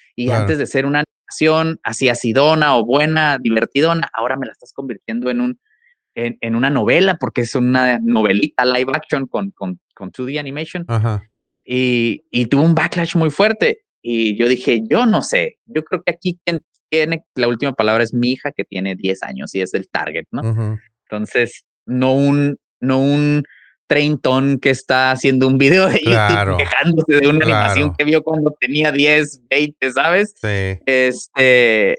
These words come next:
Speaker 1: eh, les falta sentido común. Por
Speaker 2: Mi-,
Speaker 1: eso, por
Speaker 2: ¿en
Speaker 1: eso,
Speaker 2: serio?
Speaker 1: por eso me gusta.
Speaker 2: <laughs>
Speaker 1: Les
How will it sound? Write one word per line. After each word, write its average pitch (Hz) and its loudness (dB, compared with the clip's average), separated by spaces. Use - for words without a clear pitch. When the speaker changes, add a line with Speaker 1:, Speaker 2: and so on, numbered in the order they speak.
Speaker 1:
eh, 104 2
les 120 0
falta 143 -2
sentido 135 0
común. 104 2
Por 135 0
Speaker 2:
Mi-, 185 2
Speaker 1:
eso, 113 -2
por 135 -6
Speaker 2:
¿en 147 2
Speaker 1:
eso, 143 -2
Speaker 2:
serio? 240 4
Speaker 1:
por 185 2
eso - 2
me 117 2
gusta. 156 2
Speaker 2:
<laughs> - -
Speaker 1:
Les 180 2